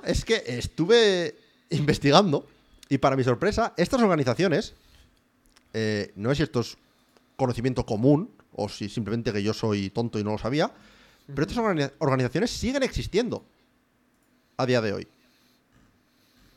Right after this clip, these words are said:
Eh, la N F S hoy en día se llama The National y está formada por, esta lista, aviso, esa fecha de dos mil quince, por lo que puede haber cambiado. Está formada por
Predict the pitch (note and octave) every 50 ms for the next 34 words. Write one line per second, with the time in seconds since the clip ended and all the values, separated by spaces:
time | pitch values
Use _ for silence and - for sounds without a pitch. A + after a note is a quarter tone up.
0 | _ _ _ _ _ _ _ - B2 B2+ B2 B2+ C3 C3+ C3+ C3+ - D#3+ E3+ G3
1 | G#3+ G#3+ G#3+ F#3+ - - D3+ F3+ A#3 B3 - - A#3 D#4 F4 - _ _ _ _
2 | _ - C3 C#3 C#3+ C#3 C#3 C#3 E3 D#3 - - C3+ C3+ D3 D#3+ D3+ C#3 B2+ -
3 | - _ _ - A#2 G#2+ C3+ B2+ A#2 B2+ D#3+ G3+ - - E3+ D3+ E3 G3+ C#4+ D#4
4 | - _ _ _ _ _ _ _ _ _ _ _ _ _ _ _ _ _ _ _
5 | _ _ _ _ _ C#3 D3+ E3+ - B3 A#3 B3+ A3+ G#3+ A3+ B3+ A#3+ - - E3+
6 | C3 A2 - - _ _ _ _ _ _ _ _ _ _ _ _ _ _ _ _
7 | - C#3+ C3 - C#3 C#3 E3+ F3 - - G#2 - - _ _ _ _ _ _ _
8 | - F#2 G2 A2 B2+ B2 - G#2 F#2+ - _ _ _ _ _ _ - C3 B2 C#3+
9 | C3 - D3 - C#3+ B2 A2+ A2 G#2+ A#2 B2 A#2+ - C3 B2+ B2+ - G3 - -
10 | _ _ _ _ - G2+ G#2 G#2 G#2 G2 B2 B2 B2+ B2 - - G#2 G#2+ A2 A2
11 | A#2 F#3 D4 - - _ _ _ _ _ _ _ _ _ _ _ _ _ _ _
12 | _ _ _ _ _ _ _ _ _ _ - - C3+ F#3+ F#3 A#3 A3+ A3+ A3+ A3
13 | - D#3+ A#2+ -